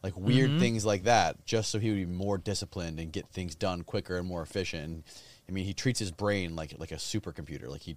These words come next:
Speaker 1: tr-, like, he tries to just, he's always trying to enhance his brain and his mind. And
Speaker 2: Well, and that's kind of where I'm go-, I'm getting to now. Like I said, after that, eh, that, uh, acid trip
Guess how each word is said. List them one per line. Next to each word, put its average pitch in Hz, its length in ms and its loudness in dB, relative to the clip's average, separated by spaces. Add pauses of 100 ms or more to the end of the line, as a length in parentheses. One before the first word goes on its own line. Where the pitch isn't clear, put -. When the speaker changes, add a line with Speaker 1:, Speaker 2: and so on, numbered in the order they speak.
Speaker 1:
tr-, - 160 -8
like, 82 160 -8
he 87 100 -10
tries 85 400 -2
to 76 60 -14
just, 80 300 -8 (560)
he's 101 200 -6
always 113 420 6
trying 95 360 2
to 98 200 -4
enhance 90 500 -4
his 82 140 -6
brain 87 340 -4
and 82 100 -6
his 76 100 -10
mind. 85 480 -2
And 80 140 -10 (280)
Speaker 2:
Well, 160 140 6
and 160 120 6
that's 175 180 2
kind 208 220 2
of 156 100 2
where 147 220 6
I'm 135 180 4
go-, 131 220 4
I'm 127 180 2
getting 123 260 2
to 123 140 0
now. 131 260 2
Like 120 140 2
I 117 40 0
said, 123 220 2
after 120 360 2
that, 127 320 2 (180)
eh, 110 160 -4 (140)
that, 113 260 0 (680)
uh, 110 340 0 (340)
acid 117 460 0
trip 110 320 0